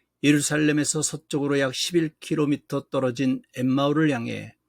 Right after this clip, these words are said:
두 제자가 걷고 있습니다. 그들의 어깨는 무너진 기대로 축 처져 있고,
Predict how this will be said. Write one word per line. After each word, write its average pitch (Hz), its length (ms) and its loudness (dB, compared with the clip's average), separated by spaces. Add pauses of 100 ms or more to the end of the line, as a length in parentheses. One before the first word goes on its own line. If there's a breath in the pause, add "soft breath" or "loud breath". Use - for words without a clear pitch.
(360)
두 165 220 4
제자가 147 480 -2
걷고 127 440 -4
있습니다. 110 720 -6 (840)
그들의 139 320 4
어깨는 139 640 0 (100)
무너진 156 640 2
기대로 156 340 0
축 - 480 -6
처져 147 360 -2
있고, 123 560 -6